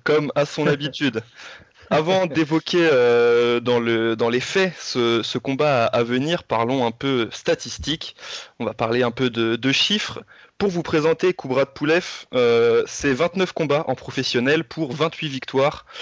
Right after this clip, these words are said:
Speaker 1: dont quatorze par K O, euh, et entre autres deux titres de champion d'Europe, euh, chez les poids lourds en deux mille douze et en deux mille seize. Euh, je ne vais pas énumérer ses autres médailles et récompenses obtenues en amateur. C'est un combattant de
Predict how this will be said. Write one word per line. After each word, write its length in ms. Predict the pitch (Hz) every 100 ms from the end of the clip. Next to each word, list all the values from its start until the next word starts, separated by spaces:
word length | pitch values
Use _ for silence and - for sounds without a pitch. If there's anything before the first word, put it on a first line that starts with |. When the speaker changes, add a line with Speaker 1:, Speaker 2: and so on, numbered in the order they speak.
| - -
Speaker 1:
dont 220 | 107 123
quatorze 480 | 123 151 - 151 135
par 200 | - 117
K 100 | -
O, 260 | 113 117 151 _ - - - -
euh, 340 | 110 110 107 107
et 180 | 131
entre 300 | 147 120 -
autres 240 | 151 - -
deux 180 | 110 156
titres 340 | - 180 -
de 80 | 120
champion 380 | - 143 - 135
d'Europe, 460 | 117 113 151 - -
euh, 200 | 113 113
chez 180 | 113 -
les 100 | 165
poids 200 | 151 123
lourds 260 | 110 127 131
en 80 | 113
deux 120 | 113
mille 180 | 110 101
douze 320 | 131 139 113
et 100 | 131
en 120 | 139
deux 100 | 113
mille 200 | 123 113
seize. 380 | - 117 120 139 - - - - -
Euh, 360 | 98 92 104 98
je 140 | 107
ne 460 | 113 113 107 98 90
vais 80 | 104
pas 160 | 127
énumérer 400 | 117 117 117 117
ses 640 | 135 - 120 107 101 117 165
autres 340 | 170 - 123
médailles 400 | 117 131 143 135
et 40 |
récompenses 580 | 120 117 117 139 147 -
obtenues 480 | - 117 123 139 160
en 160 | 143 156
amateur. 640 | 143 113 - 123 147 - _ - - _
C'est 240 | - 127
un 80 | 127
combattant 580 | 120 135 131 131 165 160
de 320 | 123 113 113